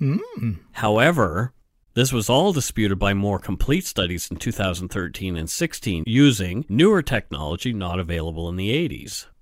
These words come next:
Speaker 2: These studies suggest that lead poisoning was not the cause of death in any of
Speaker 1: Oh.
Speaker 2: the three men, even
Speaker 1: Oh.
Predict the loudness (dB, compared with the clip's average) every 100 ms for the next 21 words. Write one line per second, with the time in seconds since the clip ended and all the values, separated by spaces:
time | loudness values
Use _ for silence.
0 | _ -10 0 0 0 -2 -2 -2 -4 -6
1 | -6 -4 -4 -4 -4 -2 -2 -2 -2 -2
2 | -2 -4 -4 -4 -4 -4 0 2 0 -2
3 | -8 -4 -4 -4 -6 -8 -8 -6 0 2
4 | 4 4 2 2 0 -4 -2 0 2 0
5 | -2 -4 -2 0